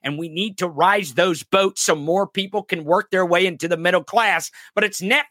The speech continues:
definitely not voting for fucking rich motherfuckers like this that wanna give their rich friends tax cuts. That ain't gonna rise boats. It never does.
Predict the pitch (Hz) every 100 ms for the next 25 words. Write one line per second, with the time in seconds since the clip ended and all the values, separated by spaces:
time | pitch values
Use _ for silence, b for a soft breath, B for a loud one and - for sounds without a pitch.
0 | 165 254 320 262 254 240 240 196 202 269
1 | 247 - B - 190 - 254 262 220 156
2 | 240 - 214 262 214 - 247 233 208 226
3 | 240 254 277 - 202 240 247 240 220 220
4 | 208 262 - 254 247 - 285 311 - -
5 | 190 - - b b b b - 269 262
6 | 226 160 170 220 226 196 117 104 240 311
7 | - - - _ _ _ 185 254 277 294
8 | 330 302 160 -